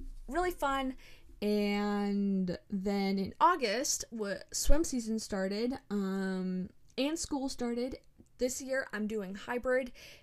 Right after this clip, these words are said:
Um, my senior year has been hybrid, meaning I go to school every other day, f-, um, for, like, the full day. So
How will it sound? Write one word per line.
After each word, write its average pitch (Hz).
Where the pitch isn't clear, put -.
Um, 190
my 185
senior 226
year 214
has 226
been 190
hybrid, 269
meaning 220
I 180
go 202
to 202
school 196
every 285
other 240
day, 202
f-, -
um, 180
for, 214
like, 202
the 208
full 196
day. 175
So 185